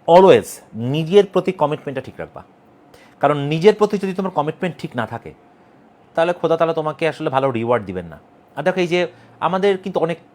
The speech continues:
রাত, অনেক দিন থাকে না, যে দিনগুলোতে আমরা সৃষ্টিকর্তাকে ডাকি, মানে উজাড় করে ডাকি, চাই। যেমন শবে বরাতের রাত্রে সবাই মিলে নামাজ পড়ি, কত কিছু করি না আমরা, বাঙালি জাতি বা সারা পৃথিবীতে কত মানুষজন আছে,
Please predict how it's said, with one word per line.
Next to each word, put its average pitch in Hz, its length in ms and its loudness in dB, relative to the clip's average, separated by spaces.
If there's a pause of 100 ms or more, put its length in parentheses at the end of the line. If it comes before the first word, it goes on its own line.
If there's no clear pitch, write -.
(100)
রাত, 120 420 -2
অনেক 107 300 -8
দিন 117 220 -6
থাকে - 240 -16
না, 113 160 -8
যে 101 160 -8
দিনগুলোতে 104 460 -8
আমরা 98 240 -8 (300)
সৃষ্টিকর্তাকে 156 580 -4
ডাকি, 101 300 -4 (100)
মানে 117 280 -4 (540)
উজাড় 170 300 4
করে 131 160 0
ডাকি, 90 240 -8 (180)
চাই। 123 260 -4 (540)
যেমন 139 100 -6
শবে 170 220 4
বরাতের 135 300 4
রাত্রে 87 380 -4
সবাই 175 460 6
মিলে 139 260 2
নামাজ 139 400 0
পড়ি, 123 240 -6 (280)
কত 185 140 0
কিছু 156 220 -4
করি 113 180 -4
না 147 100 -2
আমরা, 139 260 -4 (320)
বাঙালি 113 260 -2
জাতি 98 260 -10 (340)
বা 120 100 0 (160)
সারা 139 140 -2
পৃথিবীতে 120 420 -8
কত 120 140 -8
মানুষজন 107 380 -10
আছে, 92 200 -16